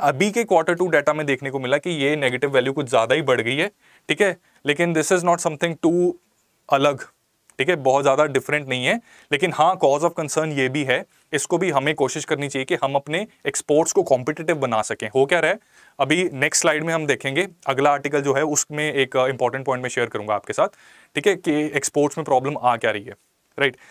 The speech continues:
चलो यहीं बता देता हूँ यार, ऐसे कन्फ्यूजन हो गया आपको नहीं तो। Basically हो क्या रहा है कि जो कंपनीज है ना इंडिया की, let's say this is a company, ये क्या है कि इनकी इनपुट कॉस्ट जो हैं वो बढ़ गई हैं, और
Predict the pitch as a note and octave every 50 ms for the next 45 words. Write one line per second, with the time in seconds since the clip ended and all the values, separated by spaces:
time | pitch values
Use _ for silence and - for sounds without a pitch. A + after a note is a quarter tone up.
0 | - _ - D#3+ D#3 D#3 D#3 D3+ D#3 C#3+ C3 A#2+ A2 G#2+ G#2 - A2 G#2 A2 A2
1 | - - _ _ _ _ _ _ _ _ _ _ - - - _ _ _ - -
2 | C3 B2+ A#2+ - C3 A#2+ - C3 A#2 - B2 A#2+ B2+ A#2+ A2 G#2 G#2 G2+ G2 -
3 | - G2+ G2 F#2+ - G2+ - _ _ _ _ _ - _ _ _ _ _ - B2+
4 | C#3+ - G#3 F#3+ G3 G3+ F3+ F3 F3 F3 F3+ F#3+ F3 E3+ E3 - - F3+ G3+ G3
5 | F#3 D#3+ D3+ - F3+ G3+ G#3 F3 E3+ C#3 D3 E3 D3+ C#3 C3 B2+ B2 A#2+ G#2+ A2
6 | G2+ _ _ _ _ _ _ - A2+ A#2+ C3 - - D#3 D3+ C3+ C3+ C3 D3+ D3
7 | D3+ C#3+ C3 A#2 G#2+ C3 A#2+ C3+ E3+ F3 _ _ _ _ _ _ _ - - C#3
8 | F#3+ G#3+ G#3+ A#3+ G#3 F3+ F#3+ G3 G3 A#3+ - F#3 F3 F3+ F3 A3+ - - F#3 F3
9 | E3+ F3 A#3+ A#3 - - F#3 F3 F3+ - E3+ E3 C#3+ C3 C3 E3+ F3 _ _ _
10 | _ _ _ _ _ - - B2+ B2+ B2+ - D3 B2+ A#2+ A2+ A2+ A#2+ C3 D#3 G3+
11 | G#3+ _ - _ _ _ _ - - _ _ _ - - _ _ _ _ _ _
12 | _ _ _ _ _ _ _ _ _ _ _ _ _ _ _ _ _ _ _ _
13 | - E3 F3+ G3 G#3